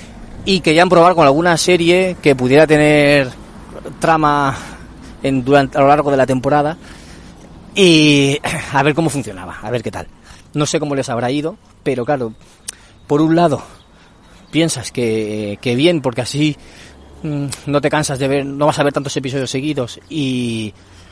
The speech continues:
y así el lunes siguiente ves otro, pero por otro lado a lo mejor te desenganchas, porque si ya no sigues viéndolo, a lo mejor la sema-, en una semana <laughs> te has puesto a ver otra serie y, y ya te desenganchas de esta y no la sigues viendo.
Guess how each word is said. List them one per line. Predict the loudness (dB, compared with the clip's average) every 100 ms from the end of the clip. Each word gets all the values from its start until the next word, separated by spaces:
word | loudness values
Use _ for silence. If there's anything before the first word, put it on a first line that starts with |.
| -20 _ _
y | -10 -8
así | -2 -2
el | 0
lunes | -2
siguiente | -2 -4 -4 -4
ves | -2 -2
otro, | -2 -4
pero | -6 -6
por | -4
otro | -2
lado | 0 2
a |
lo | 0
mejor | 0 -4
te | -2 -4
desenganchas, | -4 -6 -6 -6 -10
porque | -12 -10 -8
si | -4
ya | -4
no | -4 -4
sigues | -4 -4
viéndolo, | -6 -6 -6 -8 -10 -20 -6
a | -2
lo |
mejor | 2 2
la | 2
sema-, | -2 -4
en | 0
una | 0
semana | 2 0 -2 -6 -10 -16
<laughs> | -14 -8
te |
has | -8 -8
puesto | -6 -8 -2
a | -2
ver | 0
otra | -4 -6
serie | -8 -8 -8 -12 -20 -20 -20 -20 -20 -20 -4
y, | -2 -2 -2 -4 -4 -6 -8 -12 -16
y | -12 -4
ya | -4 -4 -8 -16 -8
te | -6
desenganchas | -4 -6 -6 -4 -6
de | -6
esta | -8
y | -8
no |
la | -10
sigues | -10 -12
viendo. | -14 -16